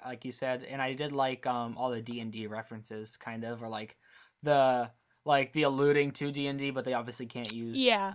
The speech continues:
Speaker 1: Dungeons
Speaker 2: right.
Speaker 1: and Dragons, like, they made their own, but I thought that was really funny.
Speaker 2: Yeah, I
Speaker 1: Um,
Speaker 2: thought that was funny, too.
Speaker 1: overall, final, like, spoiler-free thoughts. Um, I mean, I cried twice, so I, they,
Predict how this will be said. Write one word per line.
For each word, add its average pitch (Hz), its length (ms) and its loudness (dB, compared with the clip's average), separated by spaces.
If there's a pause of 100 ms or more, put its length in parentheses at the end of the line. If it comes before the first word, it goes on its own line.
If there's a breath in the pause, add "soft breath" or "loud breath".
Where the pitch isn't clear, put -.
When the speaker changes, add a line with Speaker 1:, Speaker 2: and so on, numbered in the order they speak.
Speaker 1:
Dungeons 214 220 0
Speaker 2:
right. - 100 2
Speaker 1:
and 117 80 -4
Dragons, 120 380 -6
like, 120 260 -6
they 135 80 -4
made 127 180 -4
their 123 160 -2
own, 127 160 -4
but 139 100 2
I 151 60 6
thought 175 160 6
that 147 120 8
was 131 140 2
really 123 180 -4
funny. 110 420 -10 (120)
Speaker 2:
Yeah, 220 340 4
I - 20 6
Speaker 1:
Um, 220 80 -2
Speaker 2:
thought 214 160 -2
that 214 80 0
was 202 120 -4
funny, 214 220 -8
too. 208 240 -8 (180 soft breath)
Speaker 1:
overall, 214 800 10
final, 190 340 4
like, 180 220 2
spoiler-free 175 720 -2
thoughts. 160 680 6 (120)
Um, 143 720 0
I 170 160 6
mean, 180 300 2
I 170 100 6
cried 185 420 8
twice, 156 400 4
so 143 340 2
I, 143 260 4
they, 151 240 -2